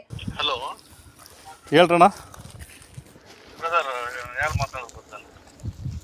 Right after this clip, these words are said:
Speaker 2: ತಾವ್ಯಾರು?
Speaker 1: ರಮೇಶ್ ಗೌಡ ಮಾತಾಡೋದು.
Speaker 2: ಹಾ, ನಾನು ಕುಮಾರಸ್ವಾಮಿ ಅಂತ.
Speaker 1: ಹೇಳಮ್ಮ, ಅಂದ್ರೆ ಯಾಕೆ ಹಂಗ್ ಮಾಡ್ತೀವಿ? ಮೊನ್ನೆ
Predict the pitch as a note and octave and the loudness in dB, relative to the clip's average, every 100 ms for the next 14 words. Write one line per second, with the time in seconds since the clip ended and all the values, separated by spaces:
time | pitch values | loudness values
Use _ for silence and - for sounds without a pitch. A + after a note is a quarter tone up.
0 | - D#3+ G3+ F#3 F3+ F3 - - - - | 0 4 6 6 4 0 -10 -18 -20 -20
1 | - - _ _ _ C3+ D#3+ - C#3 B2+ | -20 -20 _ _ _ -2 0 2 2 0
2 | A#2+ G#2 - - - - - - - D3 | -2 -8 -18 -20 -20 -20 -20 -20 0 4
3 | D3 C3+ D3 E3+ F3 C#3+ A#2 - - - | 6 4 4 4 4 2 2 2 6 8
4 | - - - - - - - - - - | 6 6 6 6 4 -2 2 2 2 0
5 | - - B2+ C3+ B2 A#2+ A2+ - - G#2+ | 0 0 2 2 2 -2 0 2 2 2
6 | A#2 D3+ - D3 B2+ B2 B2+ A#2 C3+ D3 | 0 0 2 2 2 2 -2 -4 0 2